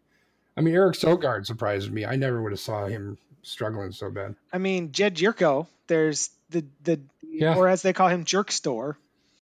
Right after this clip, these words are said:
Speaker 1: I love the fact that we're looking at a guy who's hitting less than two seventy, and we're talking about how great he is.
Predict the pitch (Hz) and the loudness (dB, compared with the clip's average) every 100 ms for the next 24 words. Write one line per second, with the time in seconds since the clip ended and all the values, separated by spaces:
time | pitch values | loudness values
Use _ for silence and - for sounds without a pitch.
0 | _ - 139 165 165 160 165 143 135 139 | _ -2 2 4 4 2 2 4 2 2
1 | 147 135 123 113 123 123 127 117 127 127 | 2 2 0 0 0 0 0 -2 -4 -4
2 | 120 113 117 120 120 110 120 - 120 117 | -2 -2 -2 -2 -6 -4 -4 -2 -4 -4
3 | 113 107 107 104 110 117 110 107 104 104 | -4 -6 -6 -6 -4 -6 -6 -8 -6 -6
4 | 98 107 101 98 104 | -6 -4 -4 -6 -8